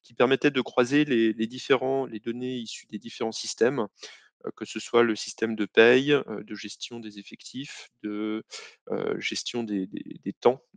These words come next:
euh, le badgeage, hein, les heures sup, et de déclaration des, des absences. Euh, donc voilà les, les enjeux. Euh, ce que l'on a mis en place et, et le, le focus que, que je voulais faire. Donc, on a mis en place un, un entrepôt de données, euh,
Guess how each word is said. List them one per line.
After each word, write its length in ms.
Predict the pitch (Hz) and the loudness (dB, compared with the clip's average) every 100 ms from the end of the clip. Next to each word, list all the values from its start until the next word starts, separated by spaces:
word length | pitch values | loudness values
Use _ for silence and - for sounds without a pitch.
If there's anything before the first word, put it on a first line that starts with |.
| - | -10
euh, 180 | 98 90 - | -8 -8 -8
le 140 | 92 | -4
badgeage, 480 | 98 98 104 113 107 | -2 0 2 0 -2
hein, 100 | 95 101 | -6 -8
les 200 | 101 98 | -10 -10
heures 140 | - | -10
sup, 320 | - 110 113 - 104 - | -10 -8 -8 -4 -4 0
et 140 | 107 | -2
de 160 | 107 98 | -2 -8
déclaration 580 | 101 - 98 104 - | -8 -4 -2 -2 -4
des, 240 | 120 101 98 - - - | -2 -2 -2 -6 -8 -12
des 300 | - - 104 | -16 -4 0
absences. 520 | 98 - - - - _ - - - - - - - | 0 -2 -6 -8 -8 _ -18 -16 -16 -18 -20 -20 0
Euh, 420 | 110 98 - - - - | 2 4 2 -2 -2 0
donc 160 | 110 113 | 2 8
voilà 240 | 147 151 | 8 8
les, 200 | 143 123 | 8 2
les 240 | 113 120 | 2 2
enjeux. 580 | 135 131 143 165 190 185 - | 2 2 2 2 2 0 -2
Euh, 160 | 123 | -4
ce 140 | 117 - | -4 -8
que 160 | - | -6
l'on 160 | 147 151 | -2 6
a 80 | 156 | 6
mis 140 | 165 | 6
en 100 | 160 | 4
place 360 | - 165 156 - | 6 6 6 4
et, 100 | 120 | 4
et 260 | 113 - | 4 0
le, 240 | 117 57 - | -2 -4 -10
le 140 | - 110 | -10 -14
focus 500 | - 117 - 135 - | -18 -20 -16 -16 -16
que, 120 | 113 | -14
que 320 | 113 - - | -12 -14 -18
je 80 | 107 | -20
voulais 180 | 107 113 | -12 -10
faire. 240 | - 143 | 0 0
Donc, 140 | 143 110 - - - _ _ | 0 -6 -12 -12 -12 _ _
on 120 | - 127 | 4 6
a 60 | |
mis 80 | 147 | 8
en 100 | 151 | 8
place 320 | 156 147 - | 10 6 8
un, 320 | 113 107 104 - - - - | 2 4 0 -2 -16 -20 -14
un 140 | 120 110 | -8 -8
entrepôt 360 | 117 131 - | -6 -8 -6
de 60 | 120 | -4
données, 560 | 117 123 123 123 123 - | -2 2 2 4 2 -2
euh, 80 | 120 | -12